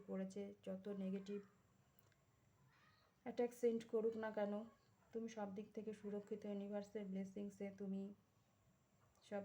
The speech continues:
দিক থেকেই সুরক্ষিত আছো। তোমার কিছুটি কোনো ক্ষতি এই নেগেটিভ এনার্জি করতে পারেনি।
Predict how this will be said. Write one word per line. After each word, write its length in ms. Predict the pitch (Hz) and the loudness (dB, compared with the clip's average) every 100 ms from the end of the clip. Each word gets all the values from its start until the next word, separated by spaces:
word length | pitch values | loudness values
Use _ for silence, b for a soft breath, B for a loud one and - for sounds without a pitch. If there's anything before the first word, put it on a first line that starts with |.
| 190 | -2
দিক 120 | 202 - | -4 -4
থেকেই 260 | 208 196 202 202 | -6 -2 -4 -4
সুরক্ষিত 460 | 196 190 190 208 196 196 | -2 -2 -2 -4 0 0
আছো। 200 | 190 190 196 - - - | 0 -4 -6 -8 -12 -4
তোমার 240 | 190 196 190 - - | 0 0 -2 -8 -10
কিছুটি 380 | 190 202 196 202 - _ _ | -10 -8 -4 -6 -6 _ _
কোনো 200 | - 208 208 | -6 -4 -4
ক্ষতি 340 | - 196 214 208 - - _ _ - - - _ - | -4 -4 -2 -2 -4 -12 _ _ -20 -20 -20 _ -8
এই 100 | - 190 196 | -6 0 2
নেগেটিভ 320 | 190 196 208 196 | 2 2 0 0
এনার্জি 340 | 190 190 202 190 | 2 2 0 -2
করতে 220 | 180 196 | -2 0
পারেনি। 420 | 190 190 185 190 | 2 4 4 2